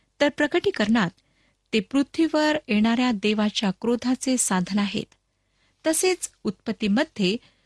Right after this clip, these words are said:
सूर्य दिवसावर अधिकार करतो, तर प्रगटीकरणामध्ये सूर्याची गरज नाही. उत्पत्तीमध्ये अंधकाराला रात्र असे नाव देण्यात आलेले आहे, तर प्रगटीकरणात रात्र नाही.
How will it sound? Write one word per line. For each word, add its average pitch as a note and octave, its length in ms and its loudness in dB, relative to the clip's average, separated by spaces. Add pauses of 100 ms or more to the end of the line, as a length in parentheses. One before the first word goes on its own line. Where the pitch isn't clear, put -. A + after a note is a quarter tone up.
(240)
सूर्य E4+ 440 2 (100)
दिवसावर A3+ 520 0
अधिकार F#3+ 520 -2
करतो, D#4 400 -4 (580)
तर G#3+ 60 0
प्रगटीकरणामध्ये G#3 1120 0 (340)
सूर्याची B3+ 580 0 (100)
गरज G3 300 2
नाही. F#3+ 320 0 (920)
उत्पत्तीमध्ये G#3+ 920 0 (500)
अंधकाराला C#4 640 2
रात्र G3 500 -2
असे G#3 240 0
नाव A3 340 2
देण्यात F#3+ 440 0
आलेले F#3+ 260 2
आहे, G#3+ 280 0 (640)
तर D4+ 160 -2
प्रगटीकरणात A3 800 0 (140)
रात्र G3+ 440 0
नाही. G3+ 340 0